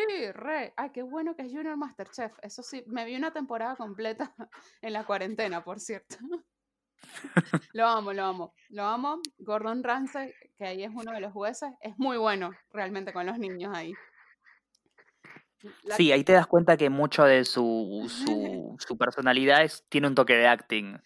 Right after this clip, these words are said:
Speaker 1: Sí, igual, aye-, ayer o anteayer estaba, estaba viendo Masterchef normal y le gritó a uno y le dijo,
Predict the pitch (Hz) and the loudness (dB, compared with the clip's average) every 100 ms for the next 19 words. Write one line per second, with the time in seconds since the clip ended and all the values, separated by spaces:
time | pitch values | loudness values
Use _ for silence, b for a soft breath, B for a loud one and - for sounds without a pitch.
0 | _ - - - 285 269 220 _ - 247 | _ -18 -14 -8 -6 -6 -10 _ -12 -6
1 | 277 311 285 339 - 220 214 - 220 196 | 0 2 0 -2 -6 -6 -6 -6 -6 -6
2 | 247 285 285 262 233 220 277 269 - 240 | -6 -6 -8 -8 -8 -6 -6 -8 -8 -8
3 | 220 233 - 214 214 214 220 233 233 240 | -6 -8 -12 -14 -8 -8 -6 -8 -10 -10
4 | 240 233 202 202 214 185 - 285 226 262 | -8 -6 -6 -8 -8 -8 -8 -2 -2 -4
5 | 247 269 277 285 277 330 - - 226 214 | -10 -8 -4 -2 -2 -4 -10 -14 -10 -10
6 | 208 202 - 220 247 277 285 285 240 247 | -10 -14 -4 0 0 -2 -6 -6 -4 -6
7 | 262 254 | -6 -12